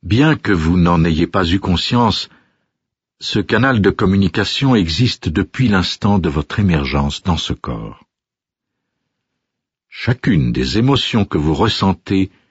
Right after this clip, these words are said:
est en réalité une communication transmise par votre être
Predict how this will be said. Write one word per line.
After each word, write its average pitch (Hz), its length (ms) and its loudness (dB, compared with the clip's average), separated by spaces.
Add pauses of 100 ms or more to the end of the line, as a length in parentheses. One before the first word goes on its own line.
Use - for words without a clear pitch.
(400)
est - 220 -6
en 170 100 2
réalité 95 580 2
une 92 220 2
communication 110 920 0
transmise 80 760 -2
par 73 180 -4
votre 69 360 -8
être - 300 -6